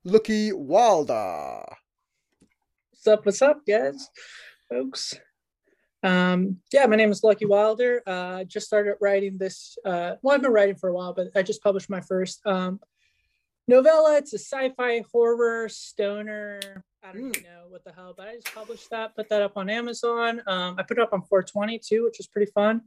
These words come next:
Speaker 2: Um, and, uh, yeah, I've just been making music. I got maybe an E P coming out. Oh, I've got a sequel to Panopticon coming out too. Um, and yeah, that's all the self-promoting you'll hear from me probably till the end, so.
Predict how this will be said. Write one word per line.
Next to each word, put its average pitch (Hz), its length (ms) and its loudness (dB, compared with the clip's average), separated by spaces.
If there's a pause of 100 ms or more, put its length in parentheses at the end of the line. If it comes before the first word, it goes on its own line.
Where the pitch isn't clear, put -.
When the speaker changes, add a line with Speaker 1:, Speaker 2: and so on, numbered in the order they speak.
(480)
Speaker 2:
Um, 196 720 2 (380)
and, 226 680 2
uh, 233 100 6
yeah, 247 200 2
I've 320 100 -4
just 262 140 -14
been 247 100 -2
making 226 260 -4
music. 240 340 -4
I 190 80 0
got 190 340 -2
maybe 180 220 -6
an 180 140 -12
E 185 140 -2
P 262 280 2
coming 240 280 0
out. 240 160 2
Oh, 214 40 6
I've 196 140 4
got 220 140 4
a 233 40 -6
sequel 254 440 2
to - 100 -14
Panopticon 226 580 -6
coming 220 200 -2
out 226 180 -4
too. 233 300 2 (500)
Um, 190 460 0 (160)
and 202 140 -2
yeah, 269 200 0 (100)
that's 208 200 0
all 214 140 4
the 220 80 0
self-promoting 214 640 -4
you'll 196 100 -6
hear 214 140 -2
from 208 160 -8
me 185 80 -4
probably 185 320 -2
till 190 160 -2
the 196 100 -4
end, 220 180 -16
so. 202 220 -10